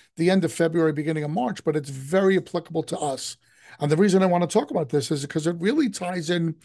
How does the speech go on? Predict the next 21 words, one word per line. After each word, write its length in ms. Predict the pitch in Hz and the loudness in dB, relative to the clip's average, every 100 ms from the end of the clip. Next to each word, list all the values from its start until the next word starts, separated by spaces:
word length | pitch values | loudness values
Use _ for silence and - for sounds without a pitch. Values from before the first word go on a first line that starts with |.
| - - _ | -20 -20 _
to 200 | - 190 | 0 0
our 280 | 214 156 151 | 2 2 2
risk 540 | 131 139 208 - - - _ _ | 2 4 4 2 -6 -14 _ _
of 180 | 151 131 | -6 -6
success. 800 | - 151 - - - - - - _ _ _ _ _ _ _ _ _ _ _ _ - - - | -6 -6 -6 -8 -10 -14 -14 -16 _ _ _ _ _ _ _ _ _ _ _ _ -20 -20 2
He 120 | 170 | 4
writes, 520 | 160 156 160 - - - _ _ _ _ _ _ _ - _ - | 6 6 2 -2 -8 -14 _ _ _ _ _ _ _ -20 _ -2
"Our 140 | 156 | -2
greatest 420 | 135 208 294 226 | 4 4 4 0
collective 460 | - 196 208 196 160 | 2 2 2 2 2
industry 440 | 196 214 - 196 | 2 0 -4 -6
challenge 640 | 165 - 196 170 147 143 120 _ _ _ | -6 -2 0 2 0 -2 -8 _ _ _
is 300 | 180 185 160 - | 4 4 2 -2
expanding. 1160 | 170 - - - 180 185 165 131 110 104 107 - _ _ _ - - | -4 -4 -6 -2 0 2 0 -4 -10 -14 -18 -20 _ _ _ -20 -12
It's 240 | - 147 - | -4 -4 0
not 240 | 165 220 | 2 2
sourcing 520 | - - 160 139 147 | 2 4 4 4 0
materials. 600 | 123 117 123 117 170 190 - - - | -4 -6 -4 -2 -2 -4 -6 -16 -8
It's 200 | 123 - | -4 0
not 160 | 147 | 2
inflation. 720 | 147 131 214 262 196 117 101 | 2 2 0 0 0 -4 -12